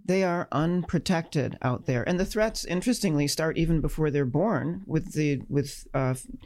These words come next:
gendercide, right? The killing of unborn girls because they are girls. And then the ones who are allowed to be born enter a world where there are fewer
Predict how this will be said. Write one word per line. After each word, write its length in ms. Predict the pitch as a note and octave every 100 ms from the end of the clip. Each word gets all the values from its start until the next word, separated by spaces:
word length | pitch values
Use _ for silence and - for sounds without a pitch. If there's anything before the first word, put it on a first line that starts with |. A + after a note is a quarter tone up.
| - -
gendercide, 720 | D3 G3+ F3+ - G2 F2 - - -
right? 320 | D3 E3+ - - - - -
The 260 | C#3+ C#3 -
killing 260 | - D#3 D3+
of 120 | C3+
unborn 480 | C#3+ D3+ C#3+ C#3+ C#3
girls 280 | C#3 C3+ C3+
because 500 | C3+ - E3+ F3+ F#3+
they 140 | D3
are 120 | C3
girls. 440 | - - G2+ D#3 - - - - - - - -
And 120 | G3+
then 140 | G#3
the 80 | G3+
ones 300 | F#3+ G#3+ G#3+
who 140 | G#3+
are 300 | E3 E3+ G3+
allowed 380 | - D#3 D3 D3
to 60 | D#3
be 140 | D3+
born 420 | E3+ C3+ C#3 C#3 D3
enter 440 | D#3 F3 G#3+ G3+
a 100 | G3+
world 560 | B2 C#3+ C3+ C3+ C#3+ E3
where 120 | D3+
there 200 | D3+ C#3+
are 60 |
fewer 560 | D3 - E3 F3+ G3+